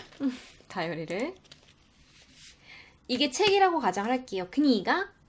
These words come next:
까란다시, 으아, <laughs> 까란다시 나 그니게. 연필이 지금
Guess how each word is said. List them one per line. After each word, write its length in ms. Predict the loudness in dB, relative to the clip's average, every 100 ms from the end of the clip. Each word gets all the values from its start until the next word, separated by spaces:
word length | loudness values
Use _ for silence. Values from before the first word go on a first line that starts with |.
| _
까란다시, 760 | 4 4 4 2 0 -2 -6 -16 _ _ _ _ -20 -20 -20 -20 _ _ _ _ _ -20 -6
으아, 260 | -2 -2 -2
<laughs> 540 | -2 -2 -4 -10 -12 0
까란다시 680 | 4 4 2 2 2 0 -6 _ _ -8
나 560 | -4 2 4 4 2 -4 _
그니게. 640 | -6 0 2 2 0 -8 -10 _ -20 _ _
연필이 420 | -6 -4 -2 -2
지금 440 | -2 -4 -2 -2